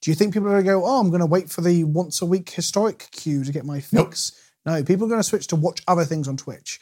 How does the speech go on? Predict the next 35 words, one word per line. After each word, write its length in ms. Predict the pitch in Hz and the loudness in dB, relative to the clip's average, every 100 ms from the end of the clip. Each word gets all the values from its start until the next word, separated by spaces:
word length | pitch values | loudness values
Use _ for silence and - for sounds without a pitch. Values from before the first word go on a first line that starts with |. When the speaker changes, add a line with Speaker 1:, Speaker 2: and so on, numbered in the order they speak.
| - | 0
Speaker 2:
Right. 180 | 120 - | 0 4
Speaker 1:
People 220 | 196 202 | 2 4
are 60 | 202 | 4
gonna 160 | 196 | 4
load 100 | 185 | 4
up 140 | 180 - | 2 -2
other 220 | 170 180 | 0 0
games 380 | 165 147 143 143 | -2 -4 -4 -4
on 80 | 156 | -2
their 100 | 156 | -2
computer, 560 | 170 175 254 - 117 - | -2 -2 -4 -4 -6 -10
right? 280 | 147 226 254 _ _ _ _ _ - | -4 -4 -6 _ _ _ _ _ 4
But 300 | 190 127 - | 4 2 -4
if 120 | 175 185 | -2 0
you 80 | |
have 340 | 175 190 196 180 | 2 4 2 2
a 40 | |
healthy 340 | 175 185 165 170 | 0 0 0 0
Magic 320 | 175 160 139 | 0 0 -2
game 240 | 147 135 | -6 -6
where 80 | 135 | -4
you 60 | 147 | -4
can 60 | |
go 100 | 151 | -2
down 120 | 156 156 | -2 -2
to 80 | |
your 80 | 160 | -2
local 120 | 156 | -2
store 180 | 151 156 | -4 -4
and 80 | 147 | -4
play 100 | 151 | -4
Commander 380 | - 151 147 143 | -4 -4 -2 -4
with 80 | 143 | -6
your 80 | |
friends, 560 | 151 269 262 247 240 | -6 -4 -2 -2 -4